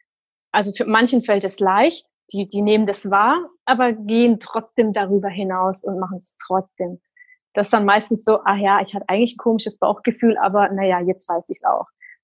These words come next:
Aber es gibt auch Menschen, die sind halt so zu, die, die nehmen nicht mal das wahr. Die nehmen auch so ein schlechtes Bauchgefühl nicht wahr. Also da ist es halt ein bisschen schwieriger. Ich denke, es ist trotzdem nicht unmöglich, da mal hinzukommen.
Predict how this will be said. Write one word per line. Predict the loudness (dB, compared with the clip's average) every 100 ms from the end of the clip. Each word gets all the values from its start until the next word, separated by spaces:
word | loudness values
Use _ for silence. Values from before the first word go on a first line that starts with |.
| _ _
Aber | -6
es | -2
gibt | 0 2
auch | 2 2
Menschen, | 2 2 0
die | -2
sind | -8 -4
halt | -2 -2 0
so | 2 2
zu, | 0 -4 0 2 2
die, | 2 0 0 0
die | 0
nehmen | 2 2
nicht | 0 0
mal | 0 2
das | 0 0 -6
wahr. | -4 -2 -2 -6 -8
Die | -4
nehmen | -2 -2
auch | -4
so | -8
ein |
schlechtes | -6 -6 -4
Bauchgefühl | -2 -2 -2 -8 -8 -8
nicht | -10 -8
wahr. | -10 -10 _ _ _ _ _ _ -10
Also | -6 0
da | 4 4
ist | 2
es | -2
halt | 0 0
ein |
bisschen | -4 -4 -6
schwieriger. | 0 0 0 -2 -4 -6 -16 -20 -20 _
Ich |
denke, | 2 2
es | 2
ist | 0
trotzdem | 0 0 2 0
nicht | 0 -2
unmöglich, | 0 0 0 -2 -2
da | -2 -2
mal | -4 0
hinzukommen. | 2 2 0 -8 -4 -2 0 0